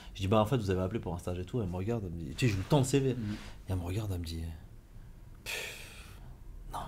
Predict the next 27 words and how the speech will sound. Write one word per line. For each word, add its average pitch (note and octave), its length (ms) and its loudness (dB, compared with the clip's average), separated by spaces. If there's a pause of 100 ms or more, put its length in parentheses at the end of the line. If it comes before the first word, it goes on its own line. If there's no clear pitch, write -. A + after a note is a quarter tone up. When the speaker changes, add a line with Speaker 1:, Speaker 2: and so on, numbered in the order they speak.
(360)
Speaker 1:
mais G2 80 -4
non, A#2+ 140 6
on G2 40 0
peut - 100 -4
pas A2+ 400 8
prendre A#2+ 260 8
des A2+ 80 10
stages, A2 260 6
euh, G#2+ 140 8
tout G2+ 100 2
le - 60 0
temps. F#2+ 120 -2 (280)
Allez. » G2 160 2 (240)
Speaker 2:
Ah C#3 180 4
ouais. D#3+ 260 10 (800)
Speaker 1:
Ah G#2 200 10
Speaker 2:
Et - 40 10
ça, G#2 100 12
Speaker 1:
ouais. - 60 12
Speaker 2:
c'est C#3+ 100 8
même C#3 140 10
pas D#3+ 100 12
la D3+ 80 12
meuf D#3 180 10
qui D3+ 60 6
a C#3 60 12
appelé ? G3+ 340 8